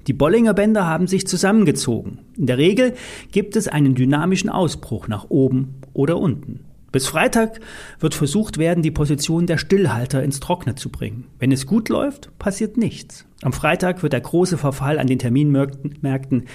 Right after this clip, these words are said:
das letzte große Event für dieses Jahr sein. Nach dem Verfall wird in der Regel die Richtung für die nächsten Wochen gestellt. Es ist nicht garantiert,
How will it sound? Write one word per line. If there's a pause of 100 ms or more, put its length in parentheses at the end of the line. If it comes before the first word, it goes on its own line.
(380)
das
letzte
große
Event
für
dieses
Jahr
sein. (340)
Nach
dem
Verfall
wird
in
der
Regel
die
Richtung
für
die
nächsten
Wochen
gestellt. (280)
Es
ist
nicht
garantiert,